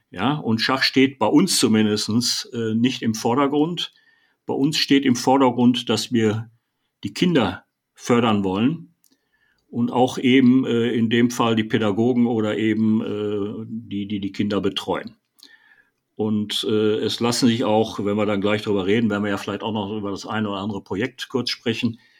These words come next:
äh, da zeigt sich dann auch, dass wir dann eben was anbieten, wo sich dann auch der Sponsor wiederfinden kann, beziehungsweise der Sponsor auch sagen kann, ja, da, äh,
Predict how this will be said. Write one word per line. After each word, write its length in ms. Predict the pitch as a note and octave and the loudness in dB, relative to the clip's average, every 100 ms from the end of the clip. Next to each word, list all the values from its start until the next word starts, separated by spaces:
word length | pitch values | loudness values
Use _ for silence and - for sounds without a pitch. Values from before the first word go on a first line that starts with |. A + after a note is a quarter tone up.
| _ _ _ _ | _ _ _ _
äh, 240 | F#2 G#2 | -10 -8
da 140 | G#2 G#2+ | -8 -8
zeigt 320 | - B2+ B2+ | -2 -2 -2
sich 160 | A#2+ - | -8 -2
dann 180 | A#2 | -2
auch, 180 | A#2 A#2 | 0 -2
dass 280 | - - - | 0 -2 0
wir 120 | A2+ | 2
dann 160 | A2 A2 | 2 2
eben 260 | A#2 A#2+ | 4 4
was 160 | G#2+ - | 2 -2
anbieten, 760 | C#3 D#3 C#3+ D#3 E3 F#3 E3+ - _ _ _ _ _ _ - | 0 2 2 0 0 -4 -6 -8 _ _ _ _ _ _ -2
wo 180 | B2 | 2
sich 240 | C#3 C#3+ - | 4 4 2
dann 220 | C#3 C#3+ | 2 4
auch 200 | C3+ C3 | 2 2
der 140 | B2+ | 2
Sponsor 520 | A#2+ - C3+ D#3+ D3 B2+ | 2 2 2 4 2 4
wiederfinden 560 | C3 C3+ - A2+ G#2+ | 2 2 2 4 4
kann, 300 | G2 A2+ C#3 | 2 0 0
beziehungsweise 760 | C3 - B2+ B2+ B2 A#2 A2+ G#2+ | 0 -2 -2 -2 -2 -2 -2 -2
der 140 | G#2 | -2
Sponsor 460 | - A2+ A2+ B2+ F#2+ | -2 0 2 2 0
auch 120 | A2 | -2
sagen 340 | - A2+ A#2 | -4 -4 -4
kann, 380 | A#2+ A2+ A2+ A2+ | -4 -2 -2 -4
ja, 500 | - - A2 G#2+ - - | -10 -6 -2 -2 -4 -4
da, 420 | A2 B2 A#2+ - _ - | 0 0 0 -6 _ -12
äh, 380 | A#2 G#2+ G#2+ | -6 -4 -4